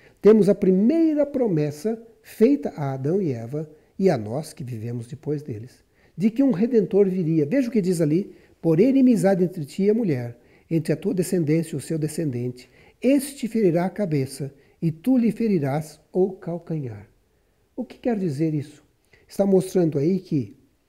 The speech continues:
a serpente feriria em certo momento a Jesus no calcanhar. Ou seja, ele cravou Jesus na cruz. Mas Jesus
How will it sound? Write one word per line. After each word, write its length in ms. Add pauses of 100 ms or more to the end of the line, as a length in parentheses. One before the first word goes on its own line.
(440)
a 100
serpente 920 (480)
feriria 600
em 40
certo 340
momento 580 (160)
a 140
Jesus 540
no 120
calcanhar. 680 (880)
Ou 100
seja, 300
ele 260 (600)
cravou 440
Jesus 380
na 140
cruz. 480 (340)
Mas 300
Jesus 920